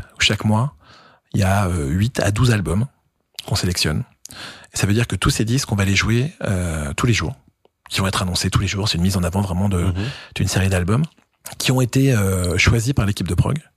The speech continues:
Speaker 1: Alors, c'est un, c'est un vote, donc tu peux avoir une sélect pour laquelle t'as, toi, t'avais voté non, mais voilà, le collectif, euh, l'emporte.
Speaker 2: Ouais.
Speaker 1: Et ce qui est intéressant, c'est que ces titres-là vont venir lier la prog. C'est-à-dire que tous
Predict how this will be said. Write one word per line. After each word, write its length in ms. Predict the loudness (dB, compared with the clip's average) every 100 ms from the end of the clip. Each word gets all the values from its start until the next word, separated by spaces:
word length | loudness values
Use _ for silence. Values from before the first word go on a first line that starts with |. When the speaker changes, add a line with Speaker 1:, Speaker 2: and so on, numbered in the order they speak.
| _ -12 -8 -8 -6
Speaker 1:
Alors, 280 | -2 -2 -2 -4
c'est 160 | -4
un, 40 | -2
c'est 140 | -2
un 60 | -2
vote, 280 | -2 -4 -6
donc 120 | -6
tu 120 | -4
peux 240 | 0 0 0
avoir 160 | 0
une 80 | -2
sélect 340 | -2 -2 -4 -4
pour 100 | -6
laquelle 300 | -4 -4 -4
t'as, 240 | -6 -8
toi, 180 | -4 -2
t'avais 180 | -2 -4
voté 240 | -4 -2
non, 140 | 0 0
mais 160 | -2 -6
voilà, 260 | -8 -6 -4
le 80 | -6
collectif, 440 | -6 -6 -8 -8
euh, 60 | -6
l'emporte. 380 | -4 -2 -2 -4
Speaker 2:
Ouais. 60 | -8
Speaker 1:
Et 40 |
ce 80 | -6
qui 100 | -4
est 20 |
intéressant, 360 | -4 -2 -2 -2
c'est 140 | -4
que 80 | -6
ces 140 | -6
titres-là 400 | -6 -6 -2 0
vont 100 | 0
venir 360 | -2 0 0 0 -6 -14 -16 -18 -6 0
lier 320 | 2 4 2
la 100 | 2
prog. 220 | 0 -2
C'est-à-dire 240 | -2 -2
que 80 | -2
tous 500 | -2 0 0 -4 -8